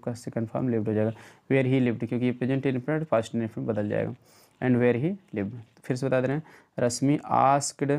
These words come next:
the stranger, ठीक है, what his name was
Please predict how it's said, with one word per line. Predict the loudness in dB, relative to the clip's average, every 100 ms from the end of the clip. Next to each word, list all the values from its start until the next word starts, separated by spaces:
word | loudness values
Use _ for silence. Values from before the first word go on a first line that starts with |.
| -2 _ _ _ _ _ _ _ _ -2
the | 2 2
stranger, | 0 -4 -2 2 2 2 0 -8 _ _ _ _ _ _ _ _ _
ठीक | -4 -2
है, | -4 -8 _ _ _
what | 2 4 2 -2 -18 -20 _ _ -4
his | -2 2
name | 2 2 0 -4 -8 _ _ _ _ _ _ _ _ _ -4
was | 2 2 2 -2